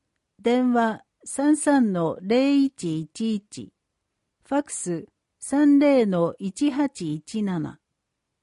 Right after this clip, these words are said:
Eメールアドレス、エフジェイハイフンユーケーアイワイオーイーアットマークシーアイティーワイドッ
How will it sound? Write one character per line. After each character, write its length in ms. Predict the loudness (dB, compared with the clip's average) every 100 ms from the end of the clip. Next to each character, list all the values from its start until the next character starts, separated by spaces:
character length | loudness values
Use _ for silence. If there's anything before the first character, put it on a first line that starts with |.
| _
E 260 | 2 4 6
メ 260 | 6 4
ー 20 |
ル 200 | 4 4
ア 100 | 2
ド 140 | 2 0
レ 160 | 0
ス、 340 | -2 -8 -12 -16 _ _ _ _ _ -2
エ 60 | -2
フ 240 | 0 0
ジ 140 | 2
ェ 60 | 2
イ 180 | 2 -4
ハ 240 | -4 0
イ 100 | 0
フ 240 | -2 -4 -4
ン 240 | -6 -10 -16 _ _ -2
ユ 320 | 2 4 4
ー 40 | 0 0
ケ 180 | 2
ー 220 | 2 -2 -8 -4
ア 220 | 0 2
イ 240 | 2 2
ワ 240 | 2 2 2
イ 260 | -2 -8 _
オ 400 | 2 4 4 0
ー 40 | -2
イ 480 | -4 -4 -6 -10 -18
ー 360 | _ _ -4
ア 60 | -4
ッ 40 | 0
ト 140 | 2 4
マ 180 | 4
ー 60 | 2
ク 340 | -4 -8 -8 -12 _ _ _ -18
シ 440 | -8 -2 0 2
ー 100 | 2
ア 80 | 2
イ 180 | 0 -6 _
テ 100 | -2
ィ 240 | 0 0
ー 20 |
ワ 160 | 0 0
イ 200 | 0 -2
ド 120 | -4
ッ 60 | -4